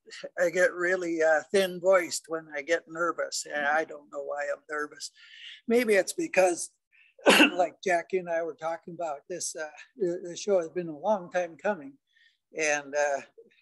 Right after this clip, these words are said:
a, a year ago, I thought last year was the year that my show was supposed to be. And I was getting all snippy with everybody 'cause I was, thought I was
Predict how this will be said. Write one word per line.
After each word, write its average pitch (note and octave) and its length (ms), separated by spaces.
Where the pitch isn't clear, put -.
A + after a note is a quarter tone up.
a, E3+ 280
a E3+ 40
year G#3 400
ago, C#3 480
I F3 140
thought F#3 360
last F3 400
year F#3 200
was D3+ 240
the C#3+ 100
year D#3 460
that D#3 240
my D3+ 140
show E3+ 260
was F#3 220
supposed F#3+ 400
to F#3 100
be. G#3+ 300
And D#3 120
I D3 60
was C#3+ 160
getting D3 340
all E3 140
snippy E3 540
with D#3+ 180
everybody D#3 460
'cause D3 240
I D3 160
was, - 180
thought D3+ 220
I C#3 80
was C3+ 340